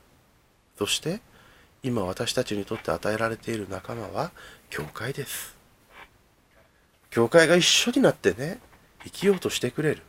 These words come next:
それが本当に心強いんですよ。この一週間、私もそうでした。新型コロナの陽性になりますとね、十日間の隔離が必要になります。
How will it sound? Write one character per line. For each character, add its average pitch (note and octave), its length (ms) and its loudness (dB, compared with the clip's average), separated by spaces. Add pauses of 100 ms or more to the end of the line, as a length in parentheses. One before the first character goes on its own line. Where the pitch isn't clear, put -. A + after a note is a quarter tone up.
(1040)
そ A#2 140 -4
れ C3 80 4
が B2+ 80 4
本 G3+ 280 2 (160)
当 E4 140 0
に D#4+ 100 0
心 F3 380 0
強 A3+ 300 -2
い A#3 40 0
ん F3 60 -2
で G2 100 -4
す - 160 -14
よ。 - 120 -18 (2750)
こ D#3 120 6
の D#3 100 10
一 C#3+ 60 6
週 D#3 280 4
間、 G#2+ 400 2 (360)
私 G2+ 380 -2
も A3+ 420 0
そ D#3 160 -2
う B2 40 0
で F2 80 0
し - 120 -6
た。 - 100 -12 (1300)
新 C3 200 4
型 B2+ 200 2
コ C#3 120 4
ロ B2+ 80 6
ナ A#2 100 4
の G#2 80 0
陽 G#2 180 4
性 A#2 200 0
に A#2 80 0
な G#2+ 100 2
り A2 80 0
ま A2+ 140 -2
す - 40 -14
と E2+ 120 -6
ね、 E2 180 0
十 D3 220 4
日 F#3 120 2
間 A#2 240 0
の D2+ 240 0
隔 - 260 -8
離 E2 100 -2
が C2 180 0
必 - 260 -10
要 F2 120 0
に C#3+ 100 -4
な C3+ 100 -4
り E2 120 -10
ま C#2+ 120 -16
す。 - 160 -20